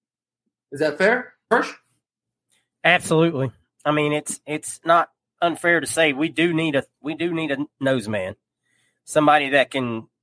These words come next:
Speaker 2: eat up space and get, you know, and create some, uh, some chaos, if you will.
Speaker 1: <laughs> Well played. Well played.
Speaker 2: Uh, so as Mike brought up, yes,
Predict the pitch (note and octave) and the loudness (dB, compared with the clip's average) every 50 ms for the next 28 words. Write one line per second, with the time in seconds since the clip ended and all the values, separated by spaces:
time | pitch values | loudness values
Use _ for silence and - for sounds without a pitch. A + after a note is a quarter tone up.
0 | _ _ _ _ _ _ D#3+ D#3 D3+ C#3+ C3+ - - - - - D3 C#3 C3 B2 | _ _ _ _ _ _ -2 2 2 2 2 0 -4 -8 0 2 2 2 2 0
1 | A#2 - - - - _ _ _ _ _ _ _ _ _ _ _ _ _ _ _ | -4 -6 -10 -12 -14 _ _ _ _ _ _ _ _ _ _ _ _ _ _ _
2 | _ _ _ _ _ _ _ _ _ _ _ _ _ _ _ B2 B2+ B2 - - | _ _ _ _ _ _ _ _ _ _ _ _ _ _ _ -8 -8 -6 -2 -2
3 | D3 - - _ E3+ C#3+ A2 G2 F#2 F#2+ - _ _ - B2+ B2 - D#3 D#3+ D#3+ | -2 -2 -4 _ -2 0 0 0 -2 -4 -10 _ _ -6 -6 -4 -2 2 4 4
4 | D#3 D#3 D#3 - - - D#3 C#3 C3+ C3 B2+ A#2+ A#2 A2+ - _ _ _ _ _ | 4 4 2 -2 -6 -4 -2 0 2 2 4 2 2 0 -4 _ _ _ _ _
5 | _ - - C3+ - E3 G3+ A3 A3 F#3+ C#3+ A2 F#2 - - - - _ _ _ | _ -10 -10 -4 0 2 2 4 4 4 2 2 0 -4 -10 -14 -16 _ _ _
6 | _ _ _ _ _ _ _ _ _ _ _ _ _ _ _ _ B2+ B2 - - | _ _ _ _ _ _ _ _ _ _ _ _ _ _ _ _ -12 -10 -4 -2
7 | D#3 D3 B2+ A#2+ D#3 D3 - - E3+ D#3 - - - _ C3+ C3+ C3 - C3 C3 | -2 0 2 0 0 0 0 -2 -4 -4 -4 -6 -12 _ -10 -10 -10 -8 -10 -10
8 | C3 B2+ B2 A#2+ - _ _ - - _ _ _ _ - _ _ F#3 - - - | -10 -10 -12 -14 -20 _ _ -20 -20 _ _ _ _ -20 _ _ -20 -20 -20 -20
9 | _ _ _ _ _ _ _ _ _ _ _ _ _ _ _ _ _ _ - F4+ | _ _ _ _ _ _ _ _ _ _ _ _ _ _ _ _ _ _ -8 -2
10 | - F3+ F#3 F3 E3+ D#3+ D3 C#3 B2+ A#2 A2 G#2 - _ - - - G3+ F#3+ F#3 | 2 4 4 6 6 6 4 4 2 0 -2 -6 -10 _ -16 -2 2 2 2 4
11 | F3+ F3+ - - F#3+ G3 G3+ D#3+ - - - - _ _ _ _ _ _ _ _ | 2 -2 -2 2 2 2 2 2 -2 -8 -14 -18 _ _ _ _ _ _ _ _
12 | _ _ _ _ - G3 G3+ G#3+ - - F#3+ F#3 F#3 F3+ F3 F3 - _ G3 F3+ | _ _ _ _ 0 2 2 2 2 4 4 4 6 4 2 0 -2 _ -2 0
13 | E3+ E3 D#3+ - | 0 0 0 -4